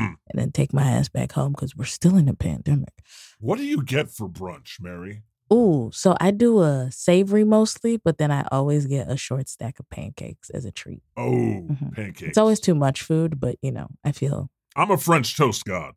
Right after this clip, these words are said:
Speaker 1: Oh, I'm not a French toast type of gal.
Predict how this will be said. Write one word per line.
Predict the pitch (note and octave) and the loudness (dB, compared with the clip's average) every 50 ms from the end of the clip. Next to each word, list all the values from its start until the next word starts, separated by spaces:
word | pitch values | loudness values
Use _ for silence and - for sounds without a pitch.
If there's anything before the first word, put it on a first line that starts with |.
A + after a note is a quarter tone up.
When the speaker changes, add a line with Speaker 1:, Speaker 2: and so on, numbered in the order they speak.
| _ - | _ 2
Speaker 1:
Oh, | G#3 A3+ B3 C#4 D4+ D#4+ E4+ E4+ F4 E4+ G3 - - - - - - - - _ _ _ _ - | 4 4 4 2 0 -4 -8 -8 -6 -4 -2 -2 -2 -4 -6 -10 -12 -16 -20 _ _ _ _ -4
I'm | - F3 F#3 | 0 0 2
not | F#3+ G3 G3+ G#3 G#3 | 4 4 4 4 2
a | G3+ | 2
French | - _ G3 F#3+ F#3+ - - | 0 _ 0 0 0 0 0
toast | G3 F3+ F3+ - - | 0 0 0 0 0
type | F3+ F3 - | -2 -2 -2
of | E3+ F3 | -2 -2
gal. | F3 E3 E3+ F3+ F3 D3 - | -2 0 0 0 -2 -2 -4